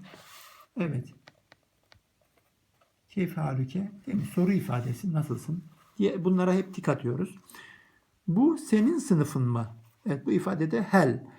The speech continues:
Hel hâze saffuke? Bu senin sınıfın mı? Hel ifadesi de tıpkı hemze gibi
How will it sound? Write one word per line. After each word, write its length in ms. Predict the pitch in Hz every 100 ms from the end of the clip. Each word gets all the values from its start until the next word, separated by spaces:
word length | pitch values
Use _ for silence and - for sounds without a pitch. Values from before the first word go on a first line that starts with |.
| -
Hel 260 | - 220 254
hâze 680 | 185 247 240 175 185 240 - - _ _
saffuke? 880 | - 220 214 - 143 - 156 220 - _ _ _ _ -
Bu 640 | 147 139 151 202 330 - -
senin 360 | - 175 190 233
sınıfın 500 | - 165 - 233 277
mı? 340 | 185 147 110 - - _ _
Hel 440 | - 254 330 359 359
ifadesi 600 | - 240 226 247 277 185
de 300 | 196 - -
tıpkı 540 | 254 247 - 185 - - - _ _ _
hemze 400 | _ 185 190 190
gibi 440 | 214 160 175 269